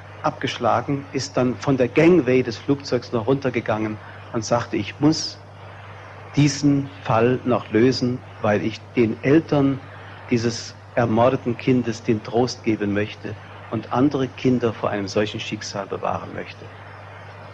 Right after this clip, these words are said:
Er wurde wegen seiner Absonderlichkeit fast in die Psychiatrie eingewiesen.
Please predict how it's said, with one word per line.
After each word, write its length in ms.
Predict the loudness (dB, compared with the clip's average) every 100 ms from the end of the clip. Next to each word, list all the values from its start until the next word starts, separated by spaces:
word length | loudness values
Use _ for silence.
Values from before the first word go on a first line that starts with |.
| -18 -4
Er 180 | 0 4
wurde 320 | 6 8 6 6
wegen 260 | 4 4
seiner 360 | 0 2 2 0
Absonderlichkeit 880 | 0 4 4 4 2 -2 -2 -4 -2
fast 300 | -8 -6 -6
in 80 |
die 80 | -6
Psychiatrie 600 | -4 -4 -2 -2 -2 -2
eingewiesen. 600 | -2 -2 -2 -4 -6 -8